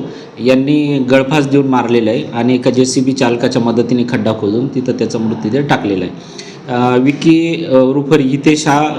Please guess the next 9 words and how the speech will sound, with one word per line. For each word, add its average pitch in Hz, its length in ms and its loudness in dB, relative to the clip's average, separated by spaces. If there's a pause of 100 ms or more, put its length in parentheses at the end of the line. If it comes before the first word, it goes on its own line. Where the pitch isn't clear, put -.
(140)
रील 131 240 2
स्टार 135 320 0
होता. 120 440 -2
अ, 117 280 -2
त्याला 131 200 2
दारूचं 127 420 0
खूप 139 160 0
व्यसन 123 340 2
होतं 95 220 -2